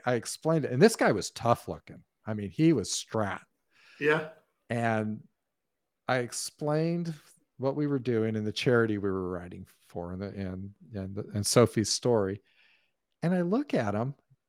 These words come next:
Speaker 1: and he's crying. And he said, he goes, "You know, I served in the military." He says, "I've beaten many a man and lost to a few.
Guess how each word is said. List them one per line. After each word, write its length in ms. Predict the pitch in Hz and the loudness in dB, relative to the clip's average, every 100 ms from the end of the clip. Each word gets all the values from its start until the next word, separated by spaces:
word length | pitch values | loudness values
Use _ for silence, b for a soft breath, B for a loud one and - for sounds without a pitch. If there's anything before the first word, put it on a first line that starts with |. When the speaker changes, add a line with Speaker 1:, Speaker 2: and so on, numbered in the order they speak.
| _ _ _ _ _ _ - | _ _ _ _ _ _ -4
Speaker 1:
and 120 | 135 | 0
he's 160 | 143 - | 0 -2
crying. 480 | - 202 233 - - _ _ _ _ _ B B B B B B _ _ _ _ _ _ _ _ _ _ _ _ _ _ | 0 0 0 -10 -18 _ _ _ _ _ B B B B B B _ _ _ _ _ _ _ _ _ _ _ _ _ _
And 280 | 147 151 151 - | 2 4 2 -2
he 180 | 113 156 | 2 2
said, 460 | - 143 127 123 - _ | 6 6 6 4 -4 _
he 220 | - 143 | -6 -4
goes, 460 | 131 123 113 107 - _ _ _ _ _ _ _ _ _ - - | 0 2 2 -2 -10 _ _ _ _ _ _ _ _ _ -18 -6
"You 100 | 131 | -4
know, 160 | 117 - | -4 -2
I 120 | 123 | -2
served 340 | - 147 147 | 0 2 2
in 80 | 147 | 2
the 60 | 147 | 0
military." 680 | 143 147 143 - 143 139 | 2 2 2 2 2 2
He 100 | 131 131 | 0 -2
says, 260 | - 113 | -2 2
"I've 260 | 117 113 107 | 2 2 2
beaten 480 | 139 151 139 131 120 | 2 4 2 0 2
many 300 | 127 139 139 | 4 4 2
a 40 | |
man 380 | 127 127 131 131 | 4 4 4 2
and 140 | 107 | 0
lost 380 | 104 113 117 - | 0 0 0 -4
to 140 | - 113 | -2 -2
a 60 | |
few. 420 | 101 - 95 85 | -2 -6 -4 -6